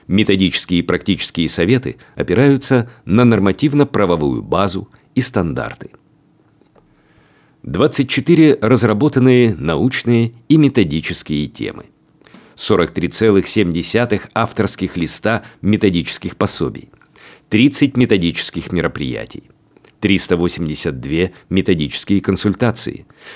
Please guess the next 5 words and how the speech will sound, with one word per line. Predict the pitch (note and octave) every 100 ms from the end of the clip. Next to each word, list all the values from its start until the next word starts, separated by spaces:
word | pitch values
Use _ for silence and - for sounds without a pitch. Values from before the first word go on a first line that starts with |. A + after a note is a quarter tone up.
| -
Двадцать | D2 F2+ A2 A2 G2 G2
методических | G2+ F#2+ A2+ - F#2 G#2+ -
мастер-классов | F#2+ G2 - D#2 - - G2+ G#2+ - G2 - _ -
и |
стажировок. | B2+ - G2 D#2+ C#2 A1+ - -